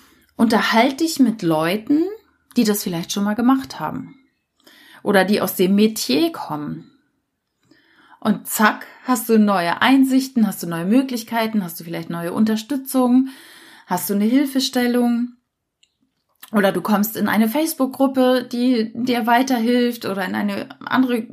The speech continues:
Community, lernst andere, ähm, Leute kennen, die dir da weiterhelfen können. Also es ist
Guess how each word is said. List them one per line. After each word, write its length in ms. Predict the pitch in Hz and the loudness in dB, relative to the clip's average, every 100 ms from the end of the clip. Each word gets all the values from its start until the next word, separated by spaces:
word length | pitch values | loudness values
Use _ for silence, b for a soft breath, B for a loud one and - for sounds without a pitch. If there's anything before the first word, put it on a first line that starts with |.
| - - - | -18 -18 -8
Community, 960 | 269 254 262 262 220 - 254 240 247 B B B B B B B | 0 4 6 6 2 -2 -2 0 -2 B B B B B B B
lernst 480 | 220 226 247 262 - | 0 2 2 0 0
andere, 640 | 233 240 220 233 226 - - | 0 2 0 -2 -2 -4 -4
ähm, 480 | 220 214 220 220 - | 2 4 4 2 2
Leute 420 | 220 226 269 262 | 2 4 4 2
kennen, 400 | 254 240 226 226 | -4 -2 0 0
die 140 | 226 220 | 0 0
dir 100 | 226 | 2
da 140 | 214 | 2
weiterhelfen 640 | 226 220 180 160 156 165 143 | 2 0 -4 -6 -10 -12 -16
können. 460 | 165 165 156 - _ _ _ | -10 -8 -10 -14 _ _ _
Also 220 | - 196 208 | -2 -2 0
es 80 | |
ist 300 | 214 202 - | -2 -4 -8